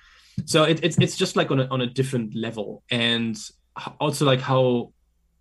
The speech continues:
people talk to one another and, like, how Trump has, has, like, really undermined discourse. Um,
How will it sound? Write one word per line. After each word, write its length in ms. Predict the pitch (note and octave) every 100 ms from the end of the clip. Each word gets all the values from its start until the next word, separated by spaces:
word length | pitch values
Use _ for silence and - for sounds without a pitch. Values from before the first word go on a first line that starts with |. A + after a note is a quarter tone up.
| _ _
people 240 | D#3+ D3
talk 280 | C3+ D3 C#3+
to 60 | C3
one 200 | A#2 A2
another 300 | G#2+ G#2+ G#2+ G#2+
and, 140 | A2
like, 180 | A2 G#2+
how 160 | B2
Trump 360 | A2+ - C3 C3+
has, 240 | A#2+ -
has, 240 | A#2+ A2 -
like, 140 | G#2+
really 200 | A#2 A#2+
undermined 460 | A#2+ A#2+ A2+ A2+ G#2+
discourse. 720 | B2 B2 - G#2 - - - _ _ _ _ A2+
Um, 580 | A2+ A2 G#2+ G#2 G#2